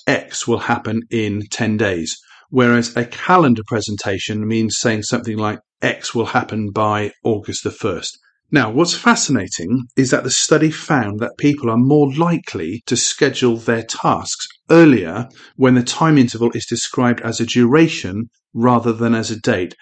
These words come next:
Now, this is because a duration description tends to evoke the concept of what's known as moving time, and it makes people feel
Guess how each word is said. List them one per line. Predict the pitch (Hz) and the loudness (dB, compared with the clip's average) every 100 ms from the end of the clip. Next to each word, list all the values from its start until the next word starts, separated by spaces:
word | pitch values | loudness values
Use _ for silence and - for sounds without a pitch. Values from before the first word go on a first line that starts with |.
| - - | -20 -4
Now, | 131 | 2
this | 139 160 | 2 2
is | 170 | -2
because | 165 160 - 139 | -4 0 0 2
a | 131 | 0
duration | - 131 139 185 180 139 | 4 4 6 4 2 0
description | 123 127 - - - 196 - | 0 -2 -2 -2 -4 -8 -10
tends | - 165 156 - | 0 2 2 0
to | - | 0
evoke | 131 123 123 | 2 4 2
the | - 120 | 0 -4
concept | - 135 - 95 - | 0 0 0 -6 -6
of | 110 | -4
what's | 117 - | -2 0
known | 120 113 | 0 0
as | 110 | 0
moving | 120 123 120 117 110 | 2 6 6 4 -2
time, | 104 - 110 90 87 - - - | -4 -4 -4 -6 -10 -16 -14 -2
and | 120 | -2
it | 123 | 2
makes | 139 147 - | 4 4 2
people | 143 127 127 | -2 0 -2
feel | - - 127 87 113 | -2 2 2 2 -6